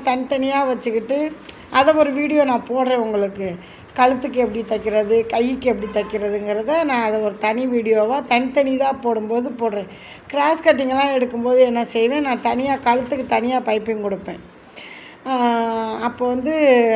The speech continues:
அது மாதிரி பைப்பிங் கொடுத்து கழுத்துக்கும் பைப்பிங் கொடுத்து அப்படியே நான் ஷோல்டர் ஜாயின் பண்ணிக்கிருவேன்.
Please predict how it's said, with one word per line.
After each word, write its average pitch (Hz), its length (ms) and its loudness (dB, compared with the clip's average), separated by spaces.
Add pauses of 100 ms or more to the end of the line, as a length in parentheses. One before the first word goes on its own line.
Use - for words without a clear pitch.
(120)
அது 247 220 2
மாதிரி 294 220 -2
பைப்பிங் 254 460 0
கொடுத்து 233 340 -2 (680)
கழுத்துக்கும் 311 640 0
பைப்பிங் 254 420 0
கொடுத்து 247 320 2
அப்படியே 302 440 4
நான் 269 220 0
ஷோல்டர் 262 360 2
ஜாயின் 214 320 2
பண்ணிக்கிருவேன். 180 540 -4